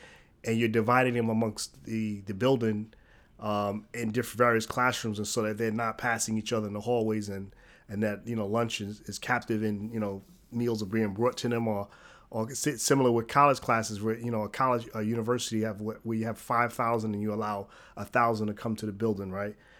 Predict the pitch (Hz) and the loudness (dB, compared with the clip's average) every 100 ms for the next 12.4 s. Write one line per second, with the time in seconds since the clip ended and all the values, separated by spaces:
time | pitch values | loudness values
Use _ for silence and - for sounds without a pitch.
0 | _ - 120 110 139 139 127 - 143 131 | _ -2 2 6 6 6 2 4 4 6
1 | 123 123 113 107 110 - _ _ _ - | 4 6 4 2 -2 -8 _ _ _ -2
2 | 120 117 110 107 104 - _ - _ - | 4 6 8 6 2 -2 _ -20 _ -6
3 | - 127 127 120 - 131 123 107 107 107 | 4 6 8 4 4 6 6 4 2 2
4 | 104 107 110 110 107 110 104 101 120 110 | 0 2 2 2 0 -2 -4 -2 0 0
5 | 104 101 139 - 104 98 - 123 127 117 | 0 0 0 2 0 0 0 2 4 2
6 | 101 117 - 143 139 131 120 113 113 107 | 2 0 0 0 2 2 2 2 -2 0
7 | 117 131 127 123 113 113 - - _ - | 2 4 4 2 0 -4 -12 -20 _ -6
8 | 107 101 98 - 117 - 87 90 92 - | -2 -2 -4 -4 -4 -6 -10 -10 -12 -14
9 | _ - 175 - 135 92 - - - - | _ -2 8 8 8 4 -6 -20 -8 -2
10 | 110 135 147 147 - 139 113 135 123 123 | 6 8 8 6 2 2 4 4 6 4
11 | 110 107 - 123 117 - 110 107 120 113 | 4 0 -2 -2 -2 0 0 2 2 2
12 | 107 107 104 | 2 0 -4